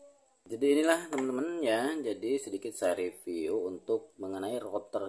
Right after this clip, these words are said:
ini. Eh, di dalamnya terdapat kabel lan, kemudian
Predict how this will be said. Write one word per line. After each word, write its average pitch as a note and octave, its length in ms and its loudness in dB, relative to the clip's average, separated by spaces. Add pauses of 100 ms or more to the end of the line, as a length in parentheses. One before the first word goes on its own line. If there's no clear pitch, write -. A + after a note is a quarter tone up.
ini. E2 480 -12 (1400)
Eh, E2 400 -10
di F2+ 80 -6
dalamnya F2 480 -2
terdapat E2+ 640 -4
kabel E2 400 -6
lan, C3+ 240 -8
kemudian E2+ 800 -10